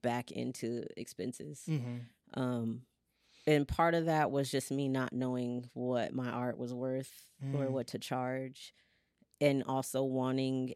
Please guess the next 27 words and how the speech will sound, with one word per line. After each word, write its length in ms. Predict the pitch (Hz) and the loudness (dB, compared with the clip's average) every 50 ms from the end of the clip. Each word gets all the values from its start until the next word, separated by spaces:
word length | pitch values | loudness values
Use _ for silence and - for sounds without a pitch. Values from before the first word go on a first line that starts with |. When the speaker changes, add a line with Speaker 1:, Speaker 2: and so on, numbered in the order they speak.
| _ _ - | _ _ -2
Speaker 1:
everyone 460 | 131 131 123 139 135 123 131 127 131 131 | 0 0 2 2 0 0 0 0 -2 -2
to 120 | - 123 | -4 -4
be 100 | 123 127 127 | -2 0 0
able 140 | 123 123 | 0 0
to 80 | - - | -4 -6
have 320 | - - - 113 120 120 127 | -8 -6 -4 -2 -2 -2 -2
it. 200 | 135 143 - - _ _ _ _ _ - 143 | -2 -4 -4 -6 _ _ _ _ _ -8 -8
Speaker 2:
Mm-hmm. 240 | 127 117 113 110 113 - | -8 -8 -10 -12 -16 -18
Speaker 1:
So 320 | - - - 135 131 135 135 | -16 -10 -4 -2 0 0 0
I'd 240 | 131 131 131 127 135 | 0 0 -2 -4 -4
be 160 | 147 151 156 - | -6 -6 -4 -2
like, 360 | 156 151 147 147 147 - - | -2 0 0 -2 -4 -4 -4
"Yeah, 380 | 214 233 247 247 247 247 240 240 | -2 -2 0 0 0 0 0 0
you 160 | 233 240 277 | -2 -2 -2
can 180 | - 311 330 269 | -4 -4 -4 -2
have 220 | 254 247 208 180 | -2 -2 -2 0
this 160 | 170 165 151 | 0 -2 -2
print 360 | - - - - 110 113 - | -4 -6 -6 -6 -6 -6 -8
for 120 | - - - | -10 -12 -14
ten 320 | - - - - 127 123 | -12 -10 -10 -10 -8 -8
bucks," 500 | 117 123 131 139 139 156 165 170 - - - | -8 -8 -8 -8 -8 -10 -10 -12 -14 -12 -8
or 260 | - 127 110 120 127 | -6 -6 -4 -4 -6
like, 340 | 127 135 127 120 - - - - | -6 -6 -6 -8 -8 -10 -8 -4
"Oh, 140 | 185 214 226 | -2 0 0
I'll 160 | 226 226 233 226 | 2 0 0 -2
do 220 | 202 202 208 208 | 0 0 -2 0
this 420 | 196 196 190 185 - - - - | 2 2 0 0 -2 -6 -10 -12